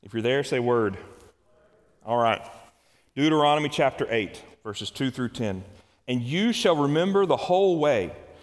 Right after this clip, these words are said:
that the Lord God has led you these forty years in the wilderness, that he might humble you, testing you to know what was in your heart, whether you would keep his commandments or not. And he humbled you and let your, let you hunger.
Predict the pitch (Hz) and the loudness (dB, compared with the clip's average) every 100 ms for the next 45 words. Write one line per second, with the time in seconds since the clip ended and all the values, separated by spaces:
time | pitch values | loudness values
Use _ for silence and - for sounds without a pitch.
0 | _ - 147 147 135 165 208 170 165 180 | _ -4 0 2 2 2 2 2 4 4
1 | 170 143 117 131 165 127 117 110 107 - | 4 0 0 2 2 0 -2 -4 -6 -4
2 | 147 147 139 139 135 123 135 131 113 92 | -4 -2 -4 -4 -4 0 0 0 -2 -8
3 | - - - - 139 180 185 160 - 190 | -10 -18 -20 -10 -4 -2 0 -2 -2 0
4 | 208 196 135 104 92 92 - _ - 220 | 0 0 0 -2 -8 -10 -20 _ -6 -2
5 | 233 - 160 123 113 - 139 156 185 165 | -2 -2 -2 -2 -2 -2 -2 2 2 2
6 | 143 143 151 131 123 175 127 - - - | 0 -2 -4 -4 0 0 0 -4 -18 -2
7 | 160 170 170 175 160 147 - 226 214 185 | 2 2 2 0 0 0 -4 -2 -2 -4
8 | - 147 139 147 147 143 139 175 143 - | -4 -2 -2 -2 -2 -2 0 0 -2 -8
9 | - - _ _ _ 156 143 131 214 247 | -20 -20 _ _ _ -4 -2 0 2 2
10 | 233 185 233 240 143 139 156 185 160 147 | 0 -2 -2 -2 -2 0 0 0 -2 -2
11 | - - 156 175 - 143 - 202 214 214 | -2 -8 -2 -2 -2 -8 -2 -2 0 0
12 | 208 | -2